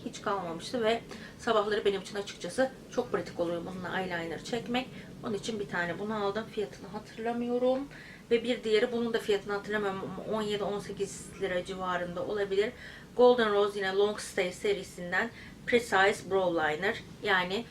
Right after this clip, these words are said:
Anastasia benzeri olan incecik kaş kalemi. Bendeki rengi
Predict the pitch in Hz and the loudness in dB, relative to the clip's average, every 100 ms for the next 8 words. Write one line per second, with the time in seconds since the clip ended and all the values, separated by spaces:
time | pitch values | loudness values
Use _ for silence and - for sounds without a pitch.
0 | - - 247 247 - 269 269 - 208 160 | -14 -4 2 2 2 -2 -2 2 4 4
1 | - 170 190 196 196 190 180 170 196 233 | 2 -4 0 0 0 -2 0 0 0 -2
2 | - 247 214 190 190 220 - - 202 - | -4 -2 0 -2 -4 -6 -6 -4 -4 -2
3 | - 175 175 233 - - - - - - | 0 0 2 -2 -4 -14 -16 -16 -8 4
4 | 233 262 277 254 254 240 247 269 254 | 6 6 2 2 2 2 0 -2 -2